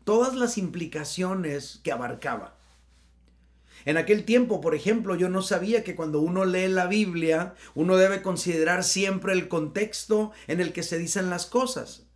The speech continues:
Es decir, ¿quién está hablando? ¿A quién le está hablando? ¿Y por qué le está diciendo estas cosas? ¿Qué más les está diciendo? Etcétera.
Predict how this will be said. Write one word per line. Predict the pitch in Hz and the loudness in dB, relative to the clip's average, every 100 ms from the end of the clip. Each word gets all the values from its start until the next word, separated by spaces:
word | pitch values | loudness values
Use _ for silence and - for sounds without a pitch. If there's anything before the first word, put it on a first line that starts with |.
| _ _ - | _ _ -12
Es | 113 | -6
decir, | 139 - 226 147 - _ _ _ _ _ _ | -4 0 0 -2 -8 _ _ _ _ _ _
¿quién | - 156 175 | -2 0 0
está | 170 160 | -2 -2
hablando? | 151 160 196 202 233 233 - _ _ _ _ _ _ _ _ | -2 -4 -2 0 0 -2 -10 _ _ _ _ _ _ _ _
¿A | 143 151 | -4 -4
quién | - 190 233 262 | -2 0 0 2
le | 240 | 2
está | 214 - | 2 0
hablando? | 175 165 165 165 175 185 208 _ _ _ | -2 -2 -2 -2 -4 -4 -8 _ _ _
¿Y | 185 | -4
por | 123 196 185 - | -2 -2 -2 2
qué | 226 262 - | 4 4 0
le | 202 196 175 | -2 -2 -2
está | 156 202 | -4 -6
diciendo | 196 196 - 214 190 | -6 -4 2 2 2
estas | 185 - 185 | -6 -4 -6
cosas? | - 165 165 170 175 - _ _ _ _ _ - | -6 -8 -4 -4 -6 -10 _ _ _ _ _ 2
¿Qué | 214 | 6
más | 240 233 254 277 220 | 8 6 4 2 -2
les | 185 180 | -2 -2
está | 165 170 160 | -4 -2 -4
diciendo? | 160 147 156 147 151 156 170 - - _ | -4 -4 -2 -2 2 0 0 -10 -20 _
Etcétera. | - 175 - 262 208 113 - | -6 -4 -2 -4 -4 -8 -10